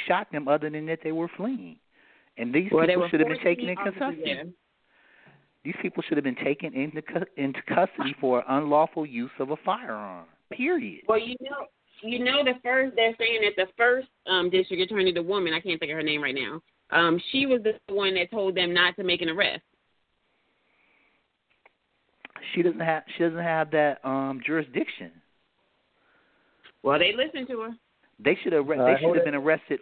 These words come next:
Speaker 1: on the scene. This man, w-,
Speaker 3: Yeah.
Speaker 1: do you know how long
Speaker 2: I
Speaker 1: it takes
Speaker 2: totally
Speaker 1: to?
Speaker 2: agree.
Speaker 1: I, I, I'm, I know, <laughs> I know this sounds a little sarcastic, but I wish more people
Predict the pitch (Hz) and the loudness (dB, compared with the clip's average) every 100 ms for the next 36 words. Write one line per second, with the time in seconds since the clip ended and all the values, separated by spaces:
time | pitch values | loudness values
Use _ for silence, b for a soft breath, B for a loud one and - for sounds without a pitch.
0 | - 139 160 160 160 165 _ 123 135 - | -6 -2 -2 -2 -6 -12 _ -16 -16 -12
1 | 165 170 117 90 78 _ _ - - 202 | -12 -10 -10 -12 -20 _ _ -8 -2 0
2 | 196 180 147 - 117 - - 190 247 226 | 0 -2 -4 2 4 4 0 2 4 4
3 | 240 226 214 - 285 277 208 180 170 160 | 4 4 4 2 0 0 -4 -6 -8 -10
4 | 185 - 202 - - 165 - 202 - 180 | -4 0 0 0 -8 -6 -6 -6 -6 -4
5 | 202 226 - - - 156 - 208 170 - | 0 0 0 -10 -14 -10 -6 -6 -6 -6
6 | 160 151 135 147 131 - 107 - - 165 | -4 -4 -2 -2 -2 -4 -6 -6 -6 -6
7 | - 110 95 - B B - 135 160 285 | -6 -8 -8 -12 B B 2 2 2 0
8 | - 151 147 170 139 | 0 0 0 -4 -8